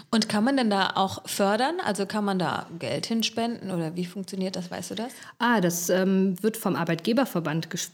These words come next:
Speaker 2: gefördert, also diese Stiftung. Ähm, die anderen Stiftungen sind häufig durch die Parteien finanziert oder auch durch die Kirchen.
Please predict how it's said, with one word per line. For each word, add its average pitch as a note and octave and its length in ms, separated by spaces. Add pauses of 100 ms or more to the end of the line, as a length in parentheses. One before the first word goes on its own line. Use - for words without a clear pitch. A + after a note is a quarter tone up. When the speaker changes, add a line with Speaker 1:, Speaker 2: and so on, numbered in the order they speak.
Speaker 2:
gefördert, F3 560
also F3 240
diese F#3+ 320
Stiftung. B3+ 680
Ähm, F3+ 360
die F#3 140
anderen G#3+ 560
Stiftungen G#3 520
sind F#3 220
häufig F#3 480
durch F3+ 220
die F3+ 100
Parteien F#3 540
finanziert G#3+ 760
oder E3+ 260
auch E3 120
durch F3 240
die E3+ 80
Kirchen. A#3+ 680